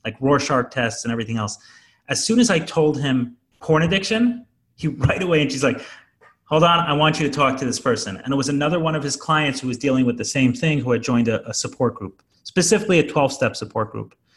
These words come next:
And I, I got involved in that world. And, um, there's something very powerful, especially as it relates to diseases that are, um,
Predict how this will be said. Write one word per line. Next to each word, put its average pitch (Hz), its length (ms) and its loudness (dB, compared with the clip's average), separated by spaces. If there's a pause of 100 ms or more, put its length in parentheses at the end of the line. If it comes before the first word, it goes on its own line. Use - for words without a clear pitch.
(420)
And 120 320 2
I, 127 500 -2
I 127 80 -4
got 135 180 2
involved 127 420 4
in 120 80 4
that 117 200 2
world. 135 340 2
And, 107 400 -2 (280)
um, 110 420 -6 (540)
there's 135 200 4
something 165 600 2
very 139 320 4
powerful, 143 560 0
especially 131 420 -2
as 127 140 0
it 131 60 -2
relates 120 440 -2
to - 100 -8
diseases 117 600 -2
that 110 140 0
are, 107 320 -2 (1000)
um, 53 360 -12